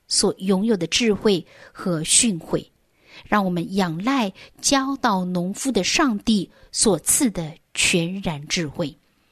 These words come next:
希望今天的圣经经文和内容对你我有所帮助，有所提醒。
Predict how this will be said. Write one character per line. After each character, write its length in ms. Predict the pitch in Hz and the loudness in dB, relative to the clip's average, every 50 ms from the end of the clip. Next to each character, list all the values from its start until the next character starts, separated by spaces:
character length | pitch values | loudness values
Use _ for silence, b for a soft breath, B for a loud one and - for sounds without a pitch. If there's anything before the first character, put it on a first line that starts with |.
| b b b b b | b b b b b
希 160 | - - 392 | -2 0 2
望 160 | 392 381 349 | 2 2 2
今 180 | - - 349 359 | 0 0 0 0
天 120 | 339 - 339 | 0 2 2
的 100 | 294 254 | 2 2
圣 220 | - - 302 269 | 2 2 2 4
经 100 | 254 262 | 2 2
经 200 | - 311 302 285 | 2 2 2 2
文 120 | 247 214 214 | 2 2 0
和 100 | 220 208 | -2 -2
内 160 | 214 233 214 | 0 0 0
容 220 | 196 190 180 185 B B B B B | 0 -2 -2 -4 B B B B B
对 120 | B 233 214 | B 0 0
你 160 | 196 185 190 | 0 -2 -4
我 260 | 208 214 202 180 151 b b b b - | -4 -2 -2 -2 -2 b b b b -8
有 160 | 175 165 165 | -6 -6 -4
所 200 | - - 175 135 | -4 -4 -4 -4
帮 260 | - 190 208 214 226 | -6 -8 -10 -10 -8
助， 320 | - - 277 240 196 - - - | -6 -4 -4 -4 -4 -6 -10 -8
有 180 | 175 165 165 | -6 -4 -4
所 160 | 165 - 175 | -2 -2 -4
提 240 | 139 - - 180 175 | -4 -6 -6 -4 0
醒。 260 | - - - 202 - | 0 0 0 0 -2